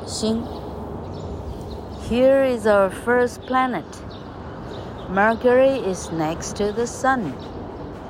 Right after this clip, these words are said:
The side of Mercury nearest the sun becomes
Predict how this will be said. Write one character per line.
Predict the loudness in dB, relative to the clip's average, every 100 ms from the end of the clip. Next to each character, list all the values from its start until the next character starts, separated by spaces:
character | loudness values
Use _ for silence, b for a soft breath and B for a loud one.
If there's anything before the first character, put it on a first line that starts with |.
| -12 -12 -8 -4
The | -4
side | 0 2 4 4
of | 2 0
Mercury | 2 4 4 2 2 2 2
nearest | 2 0 2 2 0 -2
the | -6
sun | -2 0 0 0
becomes | -2 -4 -2 -4 -4 -8